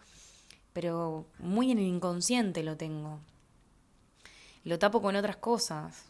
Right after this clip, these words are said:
Eh, no, ok, no quiero salir. Ok, no, no quiero conocer a nadie. Pero en realidad, sí,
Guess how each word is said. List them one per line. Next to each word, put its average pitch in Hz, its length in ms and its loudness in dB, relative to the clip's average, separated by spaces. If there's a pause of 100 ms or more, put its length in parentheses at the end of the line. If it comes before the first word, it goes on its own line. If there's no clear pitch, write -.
(220)
Eh, 160 720 -8 (640)
no, 277 220 4
ok, 285 100 2 (180)
no 269 100 2
quiero 277 160 2
salir. 247 560 0 (800)
Ok, 233 180 -4 (260)
no, 254 280 0
no 247 160 0
quiero 254 180 -2
conocer 240 320 -2
a 247 60 0
nadie. 226 800 -4 (800)
Pero 165 140 -8
en 160 60 -6
realidad, 165 840 0 (1080)
sí, 170 720 -2